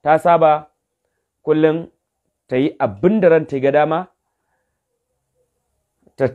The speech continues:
tal-, ta yi tallan 'yan siyasanta ta samu kuɗi da al'umma. To wannan karo abin ya canza. Ta samu ɓaraka a tsakaninta, wanda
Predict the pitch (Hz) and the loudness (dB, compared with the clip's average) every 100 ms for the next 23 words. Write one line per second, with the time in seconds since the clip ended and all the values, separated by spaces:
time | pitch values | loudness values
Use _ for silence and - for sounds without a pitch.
0 | _ - 151 143 123 151 180 202 - - | _ 0 0 0 -6 -6 -6 -6 -10 -4
1 | 165 151 147 139 139 131 127 156 175 - | -2 0 2 2 2 -2 -6 -10 -10 -10
2 | 160 151 151 156 160 143 139 139 135 135 | -4 -2 0 -2 -8 -10 -10 -12 -12 -6
3 | 131 135 131 165 156 120 113 110 104 87 | -4 -4 -8 -8 -2 0 0 -2 -6 -8
4 | - _ _ _ _ _ - 113 160 165 | -14 _ _ _ _ _ -8 -4 -2 -2
5 | 156 160 151 151 151 _ _ _ - 127 | 0 2 2 0 -10 _ _ _ -6 -2
6 | 151 147 131 117 131 117 98 87 - _ | 0 2 0 0 -2 -6 -6 -10 -14 _
7 | _ _ _ _ _ 170 180 185 - 165 | _ _ _ _ _ 0 2 2 2 0
8 | 147 151 - 135 139 156 110 110 110 117 | 2 -2 0 0 0 -4 -8 -10 -8 -6
9 | 113 104 92 - _ _ _ - 127 123 | -6 -8 -14 -20 _ _ _ -6 -2 4
10 | 123 117 110 | 4 4 2